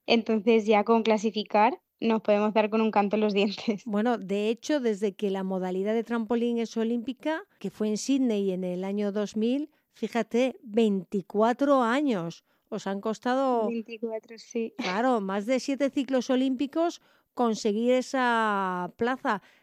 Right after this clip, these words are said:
Speaker 2: ¿Dónde crees tú que ha estado la clave para que ahora, por fin, en París, podamos ver a representantes de España compitiendo en esta modalidad?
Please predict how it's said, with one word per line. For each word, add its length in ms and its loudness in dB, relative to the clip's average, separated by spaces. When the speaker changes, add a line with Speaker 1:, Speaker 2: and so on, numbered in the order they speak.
Speaker 2:
¿Dónde 420 2
crees 320 -4
tú 160 0
que 140 0
ha 40 2
estado 400 0
la 220 0
clave 420 0
para 280 0
que 360 0
ahora, 380 2
por 220 -4
fin, 240 -2
en 160 -2
París, 500 -2
podamos 640 2
ver 460 2
a 100 0
representantes 1000 0
de 100 0
España 580 -2
compitiendo 560 0
en 100 0
esta 200 -4
modalidad? 520 -2